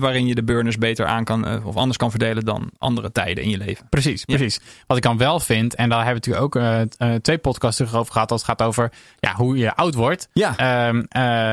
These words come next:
Speaker 2: dan maakt mij dus soms ook wel een beetje dat ik dan terugkijk en denk: oh,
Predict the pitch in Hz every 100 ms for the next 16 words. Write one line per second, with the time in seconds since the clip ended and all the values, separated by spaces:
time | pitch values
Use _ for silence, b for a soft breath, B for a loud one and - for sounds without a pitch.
0 | 120 120 120 - _ 110 113 131 127 -
1 | 85 139 135 127 135 127 123 - 147 131
2 | 143 135 117 131 135 135 120 b b b
3 | 123 120 120 117 - _ 143 139 143 123
4 | 127 120 117 - 139 107